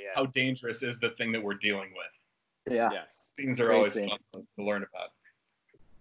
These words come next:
Speaker 3: I have, uh, one more to add. I love the, uh, when Bru-, uh, McClane goes to the Federal Reserve in New York and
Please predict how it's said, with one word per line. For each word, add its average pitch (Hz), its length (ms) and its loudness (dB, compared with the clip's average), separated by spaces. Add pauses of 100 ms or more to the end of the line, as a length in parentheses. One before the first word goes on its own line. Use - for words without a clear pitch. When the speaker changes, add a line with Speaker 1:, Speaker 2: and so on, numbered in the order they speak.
Speaker 3:
I 131 220 8
have, 143 300 8
uh, 113 300 6
one 120 360 0
more 123 180 4
to 107 220 -6
add. 101 400 -4 (240)
I 107 100 -2
love 143 380 2
the, 107 320 -2
uh, 101 340 -6 (1080)
when 113 640 4
Bru-, 123 300 10
uh, 104 480 6 (140)
McClane 120 440 6
goes 110 260 6
to - 120 2
the 107 80 6
Federal 110 280 4
Reserve 107 360 4
in 107 80 4
New 104 80 4
York 107 280 6 (240)
and 107 460 2